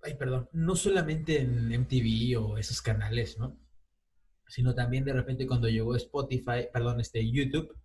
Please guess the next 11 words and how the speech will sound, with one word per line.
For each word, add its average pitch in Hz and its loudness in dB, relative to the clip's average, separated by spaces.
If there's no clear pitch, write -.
sí 139 -4
vi 135 2
videos 123 2
musicales 113 -2
por 117 0
ahí, 131 0
pero 123 2
yo 156 4
en 175 -6
lo 147 -8
personal 120 -6